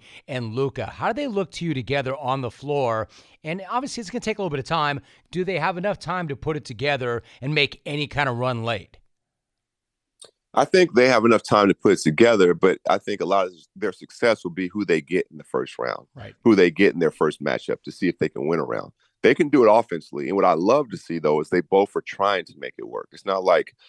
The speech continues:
Speaker 2: okay, Luka's saying, "Hey, I came here. This is my, you know, you came here. This is my show. I was already here." It's not like Kyrie saying, "Hey, I'm the new kid in town. I'm taking over."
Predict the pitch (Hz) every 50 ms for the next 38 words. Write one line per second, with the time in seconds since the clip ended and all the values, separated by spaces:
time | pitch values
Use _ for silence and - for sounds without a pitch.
0 | _ _ _ - - 95 92 - 95 82 82 92 101 - - 82 - - 87 78
1 | 87 101 95 82 80 78 78 - - 85 80 82 80 90 90 87 78 78 - -
2 | 71 73 80 82 78 78 82 - 95 98 90 82 78 87 101 113 110 - 113 90
3 | 80 78 90 98 90 82 78 - - 78 71 76 - 82 73 - - - 90 80
4 | 73 78 78 80 80 73 69 71 - 104 101 92 78 76 _ _ _ _ _ -
5 | - - 101 - 104 101 101 95 - - 107 92 95 107 110 104 - - 87 82
6 | 95 107 98 87 90 90 82 87 98 98 90 - - 92 82 76 - - 90 78
7 | 78 82 - - 92 - - 71 82 95 92 - - -